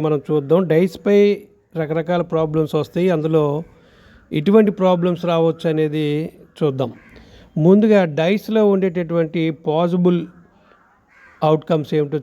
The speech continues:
చూస్తే చూ-, చూడండి, వన్, టూ, త్రీ, ఫోర్, ఫైవ్, సిక్స్. అంటే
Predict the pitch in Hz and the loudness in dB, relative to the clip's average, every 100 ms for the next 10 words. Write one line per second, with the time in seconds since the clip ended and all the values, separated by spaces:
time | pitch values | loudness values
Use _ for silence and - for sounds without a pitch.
0 | 156 147 - 170 151 151 147 170 180 180 | -6 -8 -4 -4 -2 -2 0 0 2 2
1 | 208 240 156 170 185 240 247 - 180 190 | 0 0 2 2 2 0 -4 -4 0 0
2 | 214 233 - - 175 190 226 - 175 170 | 0 -2 -8 -6 -4 -2 -2 -4 -2 0
3 | 190 214 - 170 170 196 226 - - 135 | 2 0 -2 -2 0 0 -4 -8 -8 -8
4 | - - - - - _ _ _ _ _ | -12 -18 -18 -20 -20 _ _ _ _ _
5 | _ 165 175 214 | _ 0 2 4